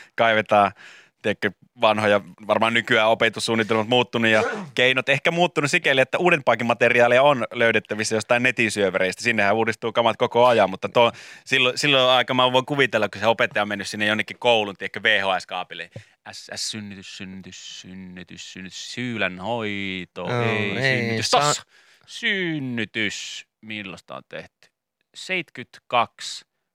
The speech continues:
Speaker 1: Bayerin maakunta. No ehkä tää menee vielä tähän
Speaker 2: Joo,
Speaker 1: päivänä.
Speaker 2: ai, mut tämähän on klassikko.
Speaker 1: <laughs> Klassikko.
Speaker 2: Joo.
Speaker 1: Joo, siinä toinen, siinä
Speaker 2: Muistaakseni
Speaker 1: tota
Speaker 2: palk-
Speaker 1: yh-, yhteiskuntaopin opettaja katsoi siinä vieressä, jo kahvin. Jaa,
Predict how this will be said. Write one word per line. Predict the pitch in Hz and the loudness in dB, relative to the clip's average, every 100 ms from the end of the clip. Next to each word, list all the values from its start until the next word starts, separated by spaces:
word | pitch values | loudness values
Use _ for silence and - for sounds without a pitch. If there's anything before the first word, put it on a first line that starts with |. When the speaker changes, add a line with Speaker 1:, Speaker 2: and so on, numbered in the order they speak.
| _ 101 | _ -10
Speaker 1:
Bayerin | 131 135 90 78 78 | -6 -6 -6 -10 -12
maakunta. | 82 80 - 80 78 _ - | -8 -8 -8 -14 -20 _ -2
No | 120 | 0
ehkä | 180 247 | 0 0
tää | 202 151 | 2 2
menee | 113 107 98 | 2 2 2
vielä | 90 85 | 2 2
tähän | 82 113 | 4 4
Speaker 2:
Joo, | 113 | 4
Speaker 1:
päivänä. | 87 165 | 4 2
Speaker 2:
ai, | |
mut | 185 - | 0 2
tämähän | 226 214 165 | 4 4 4
on | 160 | 2
klassikko. | - 160 151 - - - 107 | 4 2 2 -2 0 2 2
Speaker 1:
<laughs> | |
Klassikko. | 147 147 - - 95 127 | 2 0 -4 -8 -4 2
Speaker 2:
Joo. | 117 113 101 - 117 | 6 6 4 -2 0
Speaker 1:
Joo, | 120 | 2
siinä | 139 123 | 2 2
toinen, | 139 131 110 - | 2 2 2 -2
siinä | - - - | -12 -20 -2
Speaker 2:
Muistaakseni | 165 214 247 - 214 208 | 2 4 4 4 4 4
Speaker 1:
tota | - 233 | 4 2
Speaker 2:
palk- | 226 - - | 2 -2 -2
Speaker 1:
yh-, | 160 | 0
yhteiskuntaopin | 139 120 113 104 101 101 | 2 0 2 2 2 2
opettaja | 101 98 104 | 0 0 0
katsoi | 101 - 104 | 0 -2 -2
siinä | 113 | 2
vieressä, | 113 101 92 98 | 2 2 -2 -6
jo | 95 | -4
kahvin. | 101 95 - - - - - - - - - - - - - - _ _ _ _ _ - - - _ _ - - | -2 -2 -6 -14 -20 -18 -18 -20 -20 -18 -16 -14 -14 -14 -16 -18 _ _ _ _ _ -18 -16 -18 _ _ -20 -8
Jaa, | 90 92 110 | 2 4 4